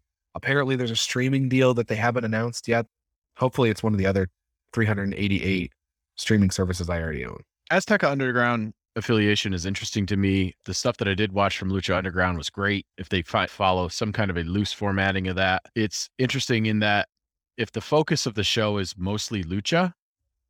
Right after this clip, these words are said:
Speaker 2: you're bringing me a show that's at least different in the way that N W A Power is different 'cause it's a studio show, and stylistically, we're gonna see a different thing from there. Hopefully, if they end up staying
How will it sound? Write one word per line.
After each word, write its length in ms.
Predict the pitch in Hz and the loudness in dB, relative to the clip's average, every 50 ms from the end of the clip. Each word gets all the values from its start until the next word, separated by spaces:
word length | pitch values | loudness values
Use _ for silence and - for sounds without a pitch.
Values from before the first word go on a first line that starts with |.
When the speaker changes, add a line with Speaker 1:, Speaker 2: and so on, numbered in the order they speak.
| _ _ | _ _
Speaker 2:
you're 240 | - 107 107 117 117 | -2 0 2 2 2
bringing 460 | 104 92 - 120 120 123 127 131 123 | 0 0 2 2 4 6 4 4 4
me 140 | 117 117 113 | 4 4 4
a 60 | 107 | 2
show 460 | 98 - - - 120 113 110 110 104 101 | 2 0 2 2 4 4 4 2 2 0
that's 340 | 92 98 92 - - - - _ | -2 -2 -4 -4 -8 -12 -8 _
at 160 | - - - - | -2 -2 0 2
least 320 | 127 127 127 - - - | 0 0 0 -2 -2 -2
different 360 | 113 113 - - 127 120 - - | -2 -2 0 0 0 0 0 -2
in 140 | - 101 98 | -4 -2 -2
the 80 | 101 98 | -2 0
way 200 | 101 101 101 95 | 0 0 0 0
that 160 | 98 95 - | 0 0 -2
N 120 | 95 101 | -2 -2
W 320 | 98 95 82 92 90 90 90 | -2 -2 -2 -2 -2 0 0
A 120 | 87 - - _ _ _ _ _ _ _ | -2 -4 -6 _ _ _ _ _ _ _
Power 400 | - 120 113 113 110 104 104 104 | -2 0 2 2 2 2 0 0
is 160 | 104 98 92 | -2 -2 -4
different 400 | 92 - 104 - - 107 104 - - _ _ - | -4 -4 -6 -2 -2 -2 -2 -2 -6 _ _ -8
'cause 200 | - 98 80 78 | -6 -6 -6 -6
it's 120 | 78 - | -6 -6
a 60 | - | -6
studio 400 | - - 131 120 110 110 104 101 | -2 0 0 2 4 2 2 2
show, 500 | 92 - - 104 98 95 95 92 87 87 - _ _ _ _ _ _ _ _ _ _ | 0 -2 0 0 0 0 0 -2 -4 -8 -10 _ _ _ _ _ _ _ _ _ _
and 220 | - 101 90 87 - - - | -2 -2 -2 -2 -4 -6 -10
stylistically, 880 | - - - - 113 110 104 95 101 110 104 - - 104 - - 104 95 | -10 -4 -2 0 2 2 2 2 0 0 -2 -4 -6 -8 -6 -4 -4 -2
we're 120 | 95 98 82 | -2 -2 -2
gonna 180 | 101 95 87 | -2 -2 -2
see 200 | 85 - - 107 | -4 -2 0 0
a 60 | 95 | 0
different 340 | 85 98 92 - - 80 - | 0 -2 -4 -4 -6 -8 -4
thing 160 | - 98 95 87 | -2 -2 -2 -2
from 160 | - 101 90 | -2 -2 0
there. 160 | 92 90 85 | 0 0 0
Hopefully, 520 | 85 - 131 123 - - - 98 95 90 87 | 0 0 -2 -4 -4 -4 -4 -2 0 0 0
if 100 | 87 - | 0 0
they 200 | 90 80 80 - | -2 -2 -2 0
end 200 | - 87 87 87 | -2 -2 0 0
up 120 | 82 - | -2 -4
staying 440 | - - - 98 90 85 82 80 76 | -6 -4 -2 0 0 0 -2 -4 -8